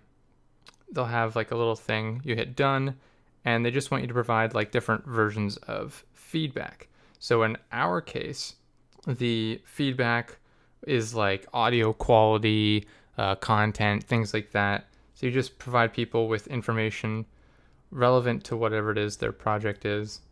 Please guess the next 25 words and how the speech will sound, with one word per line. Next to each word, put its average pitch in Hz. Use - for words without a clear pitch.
that 104
they've 104
pre-selected, 101
and 123
it 120
helps 120
them 110
improve 104
their 104
project. -
And 107
then 104
when 107
you 104
do 110
that 104
for 110
other 139
people, 156
it 117
gives 110
your 131
projects 120
more 104
points, -